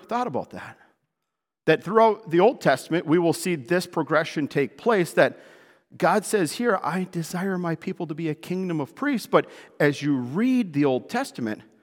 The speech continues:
that never happens. The kingdom of priests never, never forms. What forms are the priests. God ends up calling Aaron, uh, Moses' brother, and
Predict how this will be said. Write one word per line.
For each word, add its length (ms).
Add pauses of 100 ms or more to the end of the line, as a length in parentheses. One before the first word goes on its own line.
(280)
that 120
never 360
happens. 600 (880)
The 60
kingdom 420
of 140
priests 320
never, 340 (460)
never 260
forms. 640 (500)
What 140
forms 680 (680)
are 180
the 100
priests. 560 (560)
God 260
ends 280
up 140
calling 460
Aaron, 420 (840)
uh, 160
Moses' 520
brother, 540
and 540